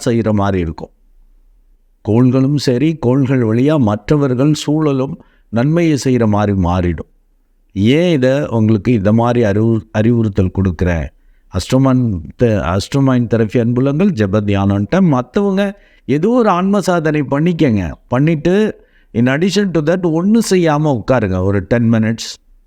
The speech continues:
ten to fifteen minutes. நீங்க இருக்கக்கூடாது. நீங்க தான் குழப்பத்துக்கு, நான்கிற அகங்காரம் தான் பிரச்சனைக்கு ஆ-, காரணம்.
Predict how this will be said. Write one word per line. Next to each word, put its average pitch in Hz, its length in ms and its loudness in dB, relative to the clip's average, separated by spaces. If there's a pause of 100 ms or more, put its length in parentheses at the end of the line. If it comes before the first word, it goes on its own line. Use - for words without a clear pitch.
(140)
ten 120 160 2
to 113 240 0
fifteen 90 300 -2
minutes. 98 420 -4 (1080)
நீங்க 190 340 4
இருக்கக்கூடாது. 139 580 0 (360)
நீங்க 147 320 4
தான் 170 180 0
குழப்பத்துக்கு, 127 720 0
நான்கிற 131 520 0
அகங்காரம் 123 720 0
தான் 131 180 0
பிரச்சனைக்கு 120 540 0
ஆ-, 95 340 -2 (380)
காரணம். 113 480 0